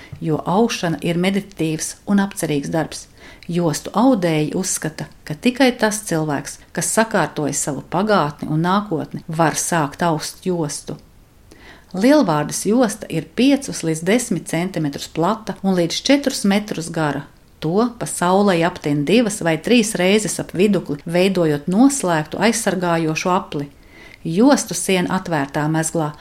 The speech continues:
neaizslēgtā kā kurpju šņores, lai enerģija plūstu viscaur. Jostu galiem ļauj brīvi nokarāties. Precētās sievas jostu galus kārto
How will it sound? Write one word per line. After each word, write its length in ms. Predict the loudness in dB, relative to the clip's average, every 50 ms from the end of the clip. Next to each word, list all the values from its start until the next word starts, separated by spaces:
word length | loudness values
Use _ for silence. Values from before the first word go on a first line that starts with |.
| -20 -20 -18 -4 4
neaizslēgtā 840 | 8 8 8 8 8 4 2 2 0 0 0 0 -2 -2 -2 -2 -2 -2 -6 -6 -2
kā 160 | -2 -2 -2 0
kurpju 320 | 2 2 2 2 0 -4 -8
šņores, 580 | -6 -4 -2 -2 0 -2 -2 -4 -6 -10 -12 -16 -20 -20 -20 -20 -14 -6 -2
lai 240 | 0 0 0 0 2
enerģija 540 | 2 4 4 4 4 2 0 -2 -4 -4 -4
plūstu 480 | -4 -4 -4 -4 -4 -8 -12 -8 -8 -6
viscaur. 600 | -6 -6 -4 0 2 4 4 4 4 2 0 -2 -10 -20 _ -20 _ -20 -20 -20 -20 _ -20 -20 -10 -6
Jostu 460 | -2 -2 0 -2 -2 -4 -6 -4 0
galiem 400 | 2 4 4 4 4 2 2 2
ļauj 280 | 2 2 4 2 2 2
brīvi 320 | 2 2 2 2 2 2 2
nokarāties. 840 | 2 0 -2 -2 -2 -2 0 0 -2 -2 -4 -6 -6 -6 -8 -12 -16 -20 -20 -20 -20 -20 -20 -20 -18 -10 -4
Precētās 720 | -2 -2 -2 2 4 4 4 4 4 2 0 0 -2 -4
sievas 400 | -2 0 0 0 0 -2 -2 0 2
jostu 400 | 4 6 6 4 4 0 -2 0
galus 320 | 2 2 2 2 0 -4
kārto 460 | -4 -2 -2 -2 -2 -4 -4 -6 -6